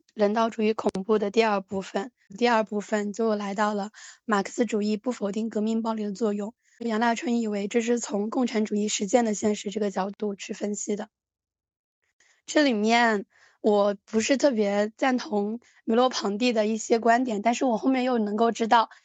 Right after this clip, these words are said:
这正是因为他在为苏联辩护，他才会这样说。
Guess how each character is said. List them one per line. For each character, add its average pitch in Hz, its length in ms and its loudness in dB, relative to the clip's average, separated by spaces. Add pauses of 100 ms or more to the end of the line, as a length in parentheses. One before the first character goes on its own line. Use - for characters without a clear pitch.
(200)
这 247 180 2
正 277 240 4
是 254 100 2
因 254 140 4
为 220 100 4
他 233 140 4
在 247 100 2
为 240 140 4
苏 233 140 0
联 208 180 2
辩 214 200 2
护， 214 160 0
他 220 140 -2
才 208 120 -8
会 208 140 2
这 226 100 2
样 202 180 4
说。 202 380 -2